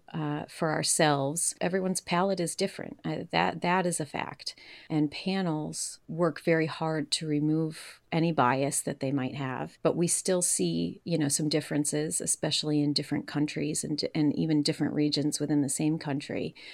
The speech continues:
when panels analyze oils. So for sure, if panels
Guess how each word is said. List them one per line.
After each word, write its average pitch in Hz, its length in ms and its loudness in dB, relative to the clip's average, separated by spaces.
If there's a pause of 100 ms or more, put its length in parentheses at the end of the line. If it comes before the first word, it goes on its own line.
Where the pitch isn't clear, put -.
(160)
when 151 180 4
panels 147 460 4
analyze 139 500 0
oils. - 520 -4 (120)
So 131 380 2
for - 320 -4
sure, 185 580 4
if - 340 -6
panels 214 720 4